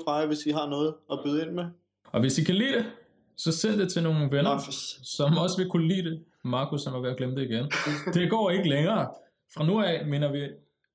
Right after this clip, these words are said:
Speaker 2: jer om det hver eneste gang. Send det, fordi I sikkert ikke har gjort det endnu.
Speaker 1: Præcis.
Speaker 2: Men det er også en ny episode. De har sikkert ikke hørt den. Hør den, før de gør. Send det til dem. Snak om det. Vær sejere end dem. Vær nysgerrig.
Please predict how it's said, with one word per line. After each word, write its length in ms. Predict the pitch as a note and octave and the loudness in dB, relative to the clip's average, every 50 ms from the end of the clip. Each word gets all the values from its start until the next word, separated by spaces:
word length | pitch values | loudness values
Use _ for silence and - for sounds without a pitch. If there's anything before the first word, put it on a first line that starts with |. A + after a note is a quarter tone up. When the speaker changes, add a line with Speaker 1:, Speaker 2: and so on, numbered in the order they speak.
| _ _ _ _ - | _ _ _ _ -4
Speaker 2:
jer 120 | D#3 D3+ C3+ | -2 -2 0
om 200 | D3 E3 E3+ D#3 | 0 -2 -2 0
det 100 | E3 C#3 | -2 -2
hver 320 | A#2 G#2+ C#3 D3 C#3+ - D#3+ | -2 -2 -2 -2 -2 -2 -2
eneste 360 | D#3+ D#3 F3 F#3+ F#3 - - | 0 0 0 -2 -4 -6 -6
gang. 200 | - - G2+ - - - - _ _ | -4 -4 -6 -6 -8 -16 -20 _ _
Send 340 | - - - G3 G#3 G#3 G#3 | -16 -8 -6 -4 -4 -2 -4
det, 180 | G3+ F3+ F3+ F3+ - _ _ _ _ _ _ | -4 -6 -6 -8 -14 _ _ _ _ _ _
fordi 440 | C#3+ B2+ C3 D#3 D#3+ - - - _ _ _ | -6 -2 -2 -2 -2 -4 -8 -14 _ _ _
I 140 | - C3+ A#2+ | -12 -12 -10
sikkert 300 | - - E3 D#3+ D#3+ D3 | -4 -4 -2 0 0 0
ikke 140 | C#3 C3+ C3 | -2 -2 -4
har 60 | A#2+ | -4
gjort 120 | B2 A2 G#2+ | -4 -6 -4
det 60 | A2+ | -6
endnu. 140 | G#2+ G#2+ - - _ _ _ _ _ _ _ _ - | -8 -8 -8 -12 _ _ _ _ _ _ _ _ -4
Speaker 1:
Præcis. 500 | C#3+ C3 - F3+ G3+ G3+ F#3+ - - A2+ | -4 -2 -2 -4 -4 -6 -8 -10 -6 -4
Speaker 2:
Men 120 | B2+ C3 | -2 0
det 60 | E3 | 2
er 40 | G3+ | 2
også 200 | A3 G#3+ G#3+ F#3 | 2 2 2 2
en 40 | F3 | 4
ny 20 | F#3 | 4
episode. 520 | F3 C3 A#2+ A2 - F#3+ A3 C4 B3+ - - - | 2 0 -2 -6 -4 -2 -2 -2 -2 -6 -8 -8
De 60 | E3 | -6
har 60 | D#3+ | -6
sikkert 240 | D3 - E3+ D#3+ E3 | -4 -4 -4 -4 -4
ikke 120 | F3 E3+ - | -4 -2 -2
hørt 180 | G#3+ A#3 A3 A3 | -4 -4 -4 -6
den. 80 | G#3 F3 - - _ _ | -10 -12 -12 -16 _ _
Hør 240 | C3+ D3 E3+ G#3+ A3 | -2 0 0 0 0
den, 140 | A3 A3 G#3+ - - _ _ - | -2 -4 -6 -8 -10 _ _ -6
før 180 | - E3 C#3+ - | -4 -4 -4 -2
de 120 | F#3 F3+ | -4 -2
gør. 340 | G#3+ G#3+ G3+ G#3 G3+ - - - _ _ | -2 -2 -2 -2 -6 -8 -14 -20 _ _
Send 220 | - - G#3+ G#3+ G#3+ | -8 -6 -4 -4 -4
det 100 | A3 - | -4 -4
til 120 | - G#3 | -4 -6
dem. 200 | G3+ G#3+ G#3+ - - _ _ | -6 -8 -10 -12 -16 _ _
Snak 300 | - - F#3 G3+ G#3+ G#3 | -12 -6 -4 -4 -2 -2
om 180 | G3 F#3+ F#3 G3 | -4 -6 -6 -10
det. 80 | G3 - - _ _ | -12 -14 -16 _ _
Vær 180 | - D3+ C#3+ C3+ | -8 -4 -4 -4
sejere 340 | C3+ - F3 E3 F#3 F#3 F#3 | -2 -4 -4 -4 -4 -4 -6
end 80 | F3 | -6
dem. 120 | - D3+ D3+ D3 - _ _ _ _ _ - A#2 | -6 -6 -8 -10 -12 _ _ _ _ _ -6 -2
Vær 280 | A#2+ C3+ C#3 C3 B2+ C#3 | 0 0 2 2 0 2
nysgerrig. 440 | C#3+ E3+ A3 G#3+ G#3+ - - - | 2 2 2 2 0 -2 -4 -6